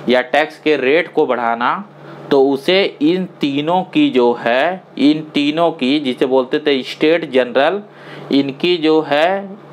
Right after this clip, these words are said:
वो मीटिंग बुलानी पड़ती थी और मीटिंग में वोटिंग होती थी।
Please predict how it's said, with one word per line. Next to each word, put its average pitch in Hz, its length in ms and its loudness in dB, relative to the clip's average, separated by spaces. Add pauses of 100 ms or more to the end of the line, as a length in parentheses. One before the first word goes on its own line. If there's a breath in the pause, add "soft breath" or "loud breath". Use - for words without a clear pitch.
वो 160 380 4
मीटिंग 147 420 -2
बुलानी 110 340 0
पड़ती 98 400 -4
थी 104 300 -8 (560 loud breath)
और 147 220 4
मीटिंग 147 380 -4
में 170 120 -2
वोटिंग 120 480 0
होती 127 340 -2
थी। 113 320 -2